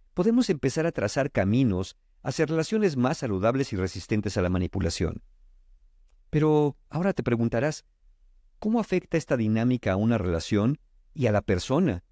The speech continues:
que es víctima de esta táctica? Mira, imagina por un momento que una neblina de duda se cierne sobre cada pensamiento,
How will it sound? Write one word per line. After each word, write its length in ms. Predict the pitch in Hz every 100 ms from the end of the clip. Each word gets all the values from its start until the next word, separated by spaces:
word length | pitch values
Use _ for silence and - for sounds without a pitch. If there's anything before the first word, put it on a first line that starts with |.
| _
que 140 | -
es 100 | 107
víctima 460 | 110 117 - 110 92
de 80 | 101
esta 180 | - 113
táctica? 580 | 143 - 117 - 85 - _ - - - - - - - -
Mira, 260 | 90 - - - _ - - _ _
imagina 500 | - 180 170 233 240
por 180 | 226 113
un 120 | 151
momento 600 | 117 95 131 127 87 82 _ _ _ _
que 100 | -
una 180 | 175 202
neblina 520 | 170 117 117 151 156 113
de 120 | 95
duda 380 | 117 143 196 - _
se 200 | - 107
cierne 440 | - 131 127 139
sobre 300 | 127 95 95
cada 240 | - 135 139
pensamiento, 880 | - 92 92 92 117 131 - 139